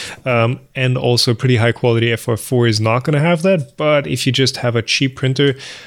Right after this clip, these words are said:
um, that uses an actual F R four bed,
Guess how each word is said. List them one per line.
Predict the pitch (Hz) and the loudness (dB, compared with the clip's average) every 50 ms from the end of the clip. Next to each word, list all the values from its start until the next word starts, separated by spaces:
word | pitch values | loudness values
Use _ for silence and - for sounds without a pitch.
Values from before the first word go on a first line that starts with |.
| - - - _ _ - | -20 -20 -20 _ _ -4
um, | 123 117 117 113 113 113 113 113 113 113 113 123 - _ _ _ _ _ _ _ - | -2 0 2 4 4 2 2 2 2 0 0 -2 -6 _ _ _ _ _ _ _ -6
that | 123 120 110 | -2 0 2
uses | 110 123 135 139 127 | 2 2 4 4 4
an | 117 113 | 2 2
actual | 110 107 - - 117 120 | 0 0 0 0 0 0
F | 120 110 - | 0 0 -2
R | 110 104 98 | -2 -2 -2
four | - - 123 113 104 | -4 -4 -2 -2 -2
bed, | 104 - - 123 117 113 110 120 - | -2 -2 -2 0 0 0 -2 -4 -8